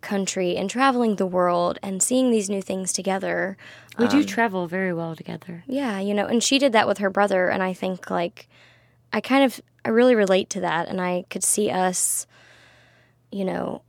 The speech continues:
Speaker 1: checking things off our bucket list together.
Speaker 2: Oh, that would
Speaker 1: And
Speaker 2: be fun.
Speaker 1: yeah, I made a bucket list, so we should, like, start looking into that.
Speaker 2: Fifty years from now, Tiffany,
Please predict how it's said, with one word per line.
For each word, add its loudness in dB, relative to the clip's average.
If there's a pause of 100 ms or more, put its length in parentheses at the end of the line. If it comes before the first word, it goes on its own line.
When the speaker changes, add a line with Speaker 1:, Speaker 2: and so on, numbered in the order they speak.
(600)
Speaker 1:
checking 0
things 0
off 2
our 4
bucket -2
list -2
together. 0
Speaker 2:
Oh, 2
that 0
would 0
Speaker 1:
And -2
Speaker 2:
be -4
fun. -12 (260)
Speaker 1:
yeah, -8 (260)
I -8
made -4
a -4
bucket -10
list, -8
so -8 (680)
we -8
should, -8
like, -12
start -10
looking -10
into -10
that. -14
Speaker 2:
Fifty -2
years 4
from -8
now, -4
Tiffany, -2